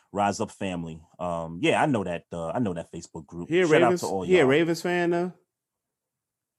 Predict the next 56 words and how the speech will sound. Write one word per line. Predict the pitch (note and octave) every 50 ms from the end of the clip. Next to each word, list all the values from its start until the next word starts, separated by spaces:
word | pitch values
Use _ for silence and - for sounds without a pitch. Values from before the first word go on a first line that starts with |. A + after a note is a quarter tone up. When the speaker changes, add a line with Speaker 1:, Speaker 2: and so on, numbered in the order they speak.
| _ _
Speaker 1:
No, | F#3 A3 G3+ F3
no, | F3 F#3+ F#3
no. | F3+ F3 F3 D#3+
They're | D3+ E3 F3
based | D3+ F3+ E3+ - F3+
out | D#3 C#3
of | B2
Buffalo. | D3 C#3+ - - G2+ F2+ D#2+ - - _ -
Speaker 2:
Oh, | B2+ B2 A#2+
okay. | - - G#2+ F#2+
All | F2+
right. | D2 F2+ G2+ F#2 F2 D#2+ - - _ _ _ _ _
All | F2
right. | F2+ E2 D2+ - - _ _ _ _ _ _ _ _ _ _ _ _ _ _ _ _
Speaker 1:
They're | C3 B2+
based | B2 C#3 C3+ - C3+
out | B2+ A#2+
of | A2+ A2+
Speaker 2:
About | A2 G#2
to | A#2+
Speaker 1:
Buffalo. | A2 G#2+ G#2 G2+
Speaker 2:
say, | G2
I, | A#2 C3 C3+ A#2 F#2+
Speaker 1:
There's | A2 A#2 C3
a |
Speaker 2:
about | B2 A#2+
Speaker 1:
lot |
Speaker 2:
to | -
Speaker 1:
of | -
Speaker 2:
say, | C3 A#2+
Speaker 1:
Bills | A#2 A2+ B2+
Speaker 2:
I | C#3+
don't, | C#3+ C#3 C3+ C3
Speaker 1:
fans | C3 A#2 G2
Speaker 2:
I | A#2+
Speaker 1:
there. | C3 C#3
Speaker 2:
don't, | C#3+ C3+ C3 C3 A#2+
about | A#2 A#2 A#2+
to | A#2 A2+
say, | - B2
I | B2+ A#2+
don't | B2+ C3 B2
wanna | B2 A#2+ A#2 A2+
hear | B2 A#2+ A2+
no | A2+ A2+ G#2+ G#2 G2+
Ravens | G2 F#2+ G#2 G#2 G#2 G2+ G2 G2 F2+
dick | E2+ F2+ G2+ G2+ -
sucking | - - G#2 F#2+ E2+ F2 F2 E2 E2+ E2+
show. | - - - - F2+ F2+ E2+ D#2+ D#2+ - -
I | - F2+
don't | G2+ G2+ F#2+
wanna | F#2+ F#2+ F2+
hear | F#2 F#2+ F2+ E2
it. | C#2+ - - _ _ _ _ _ _ _ _ _ _ _ _ _ _ _ _ _ _ _ _ _ _ _ _
Speaker 1:
Why | G#2+ A2 A#2
not? | A#2 A2+ A#2 G2+ D#2 -